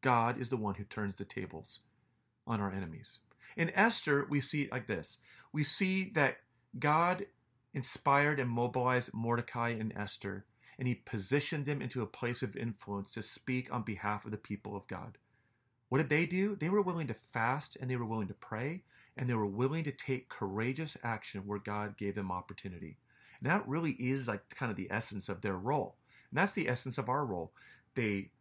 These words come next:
fast, they pray, and they take courageous action where God gives them opportunity. And the rest is on God. Now, that's really important for us.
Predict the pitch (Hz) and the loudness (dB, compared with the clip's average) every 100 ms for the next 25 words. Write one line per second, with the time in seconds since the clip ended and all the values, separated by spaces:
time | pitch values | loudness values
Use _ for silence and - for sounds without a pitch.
0 | - 127 151 202 - - 95 - 147 156 | 0 4 4 4 -2 -4 -4 0 4 6
1 | 190 214 - _ _ _ - - - 143 | 6 2 -4 _ _ _ -20 -10 0 4
2 | 127 - 143 - - 104 120 135 120 107 | 4 2 -2 -2 -2 0 0 0 0 -2
3 | 104 - 101 95 - _ - 107 104 104 | -2 -6 -4 -6 -8 _ -6 -4 0 0
4 | 92 107 95 104 90 87 - 98 98 85 | -2 -2 -2 -2 -4 -6 -8 -10 -8 -8
5 | - - _ _ _ _ - 160 160 127 | -12 -16 _ _ _ _ -6 -4 -4 2
6 | 156 214 214 - 202 202 123 117 117 98 | 4 4 2 -2 -4 -2 -2 -2 0 -2
7 | 82 - _ _ _ _ _ _ _ - | -2 -8 _ _ _ _ _ _ _ -20
8 | _ 147 160 226 - - 131 156 160 165 | _ 0 2 2 0 -6 -2 0 2 0
9 | 151 143 127 - 120 - - - - - | -2 -4 -6 -2 -4 -4 -8 -10 -10 -10
10 | - | -12